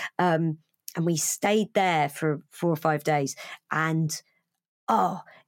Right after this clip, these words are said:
it was just like The Light in the Piazza. There was, we all remember the bit from that musical where on the first night,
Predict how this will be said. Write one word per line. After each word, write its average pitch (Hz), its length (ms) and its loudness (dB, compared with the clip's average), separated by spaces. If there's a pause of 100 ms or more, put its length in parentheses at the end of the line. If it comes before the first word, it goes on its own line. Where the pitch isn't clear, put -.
it 185 140 0
was - 120 -8
just - 360 0
like 185 160 2
The 170 80 -2
Light 160 220 2
in - 60 -4
the 139 60 -2
Piazza. 147 580 -2 (300)
There 180 140 2
was, 165 260 -2 (140)
we 208 160 6
all 240 100 6
remember 185 340 4
the 165 80 2
bit 165 220 0
from 170 140 0
that 180 180 0
musical 156 400 0
where 165 140 2
on 165 100 2
the 160 80 0
first 165 400 -2
night, 156 300 0